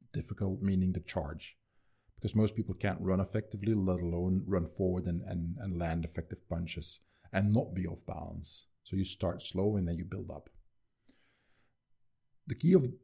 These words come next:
of the footwork is that some footwork is effective in certain phases of a fight, and I'll, and I'll cover phases of a fight later,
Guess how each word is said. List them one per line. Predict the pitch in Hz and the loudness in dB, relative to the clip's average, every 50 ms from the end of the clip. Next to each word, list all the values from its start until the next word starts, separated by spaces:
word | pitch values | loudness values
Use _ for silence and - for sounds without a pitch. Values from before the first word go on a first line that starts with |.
| _ - | _ 0
of | 110 | 2
the | 107 110 | 2 2
footwork | - - - - - 113 104 101 98 - | 2 2 0 0 4 4 4 4 4 2
is | 92 85 | 0 2
that | 101 92 92 92 92 90 - - - - - - - _ _ _ | 2 4 4 4 2 0 -2 -6 -14 -20 -20 -20 -20 _ _ _
some | - - - - 131 131 | -16 -8 -2 0 2 2
footwork | 127 - 135 - 123 113 117 120 | 2 0 -2 -2 0 0 0 0
is | 104 101 | 0 -2
effective | 95 - - 117 110 - - 110 - - - - | -2 -2 -2 -4 -4 -2 -2 -2 -2 -4 -4 -2
in | 101 98 | -2 -2
certain | 92 - - 110 101 101 92 | -2 -2 -4 -4 -2 -2 -2
phases | - - 104 98 95 95 90 | 0 0 0 0 0 0 -2
of | 98 87 | -2 -4
a | |
fight, | 82 - - 82 82 104 120 - - - _ _ 107 | -4 -8 -8 -6 -4 -4 -4 -6 -10 -20 _ _ -10
and | 110 | -8
I'll, | 101 - | -6 -4
and | - 95 87 | -2 -2 -2
I'll | 82 | -2
cover | 80 - 101 87 85 80 | -2 -2 -2 -4 -4 -4
phases | - - 90 87 85 87 87 | -4 -2 -2 -2 -2 -2 -2
of | 87 85 | -2 -4
a | 82 | -4
fight | - - 87 82 - 85 | -6 -8 -10 -10 -6 -4
later, | 87 87 87 98 110 104 | -2 -2 0 0 0 -2